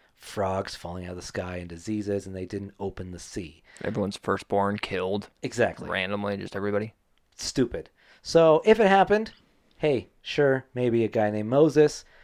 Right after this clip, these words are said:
Speaker 1: grabbed a couple hundred Semitic people and they left and made Israel,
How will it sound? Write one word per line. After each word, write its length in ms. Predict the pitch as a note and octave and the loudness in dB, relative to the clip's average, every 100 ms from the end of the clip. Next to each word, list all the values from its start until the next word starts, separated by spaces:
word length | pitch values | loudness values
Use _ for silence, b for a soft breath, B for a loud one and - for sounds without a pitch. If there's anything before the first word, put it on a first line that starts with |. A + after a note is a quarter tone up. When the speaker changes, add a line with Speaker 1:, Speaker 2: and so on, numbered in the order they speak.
| b b B2 | b b -2
Speaker 1:
grabbed 320 | A#2+ A#2 B2 | 4 6 6
a 40 | B2+ | 2
couple 260 | C3 A#2+ | 2 0
hundred 500 | G#2+ A2 G#2+ G#2+ G2 - _ | 0 0 2 0 0 -6 _
Semitic 460 | - G#2+ G#2 G#2+ - | -10 -4 -2 -4 -6
people 400 | G#2 F#2+ G2+ - | -10 -6 -6 -6
and 120 | G2 | -10
they 80 | F#2+ | -10
left 380 | F#2+ G2+ F#2 F#2+ | -4 -4 -6 -12
and 100 | F#2 | -10
made 180 | F2+ | -8
Israel, 500 | F#2+ F2+ F2+ F2 E2+ | -8 -10 -10 -12 -14